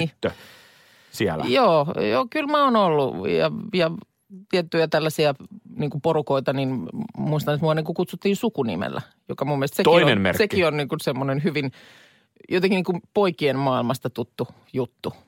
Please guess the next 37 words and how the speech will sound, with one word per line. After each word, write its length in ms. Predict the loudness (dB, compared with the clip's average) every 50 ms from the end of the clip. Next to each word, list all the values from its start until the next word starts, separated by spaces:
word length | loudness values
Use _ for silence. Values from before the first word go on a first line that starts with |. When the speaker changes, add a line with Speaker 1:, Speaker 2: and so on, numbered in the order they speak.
| _ _ _
Speaker 1:
Toinen 440 | 4 4 6 6 4 4 2 2 2
merkki, 360 | 0 0 -2 -4 -6 _ -6 0
onko 260 | 2 2 4 4 4 4
Speaker 2:
Mm. 40 | 4
Speaker 1:
näin? 300 | 4 4 2 2 -2 -6 -10 _ -2
Speaker 2:
Joo, 360 | 0 2 2 2 2 0 -2 -4 -10 _ _ -4
kyllä. 260 | -2 -2 0 -2 -2 -4 -8 -16 -20 -20 -18 -18 -18 -18 -18 -20 -20 -20 -20 -2 2
Speaker 1:
Ai 140 | 2 4
siis, 180 | 4 4 2 0
että 120 | 0 2
ketä 220 | 2 4 4 4 4
meitä 260 | 4 4 4 4 2
siellä 200 | 2 4 4 4
oli? 140 | 4 4 2
Niin 100 | 2 2
siellä 240 | 4 4 6 6 6
oli 120 | 4 4
Speaker 2:
No, 60 | 4
Speaker 1:
niinku 440 | 4 4 2 2 2 2 0 0 -2 -8 -18 -20 _ _ _ _ _ _ _ _ _ _ _
Tiina 440 | 0 2 4 4 4 4 4 2 2 0 -6 _ _ _ _ -4
ja 60 | 0
Sanna 480 | 2 4 4 4 4 4 4 2 2 0 -2
ja 80 | -4 -2 0
Kuukka. 280 | 0 0 0 0 2 2 2 2 2 2 2 0 0
Speaker 2:
<laughs> 320 | 2 0 0 -2 0 -2 -2
No 120 | 0 2
vähän, 200 | 4 4 4 4
Speaker 1:
Eikö 180 | 4 2 0 0
se 100 | -2 0
Speaker 2:
vähän 260 | 2 2 4 4 4
Speaker 1:
mennyt? 180 | 2 2 0 -2
Speaker 2:
näin, 380 | -2 -2 -2 -4 -6 -8 -12 -14 _ _
vähän 280 | -10 -6 -4 -4 -2 -2
näin. 300 | -2 -2 -2 -2 -4 -8 -12 _ -18 -16 -14 -14 -14 -14 -12 -12 -12 -14 -8 _
Joo, 220 | 2 4 4 4 4
kyllä, 260 | 2 0 -2 -2 -2 -6 -12 -12 -8
joo. 340 | -4 0 2 2 2 2 0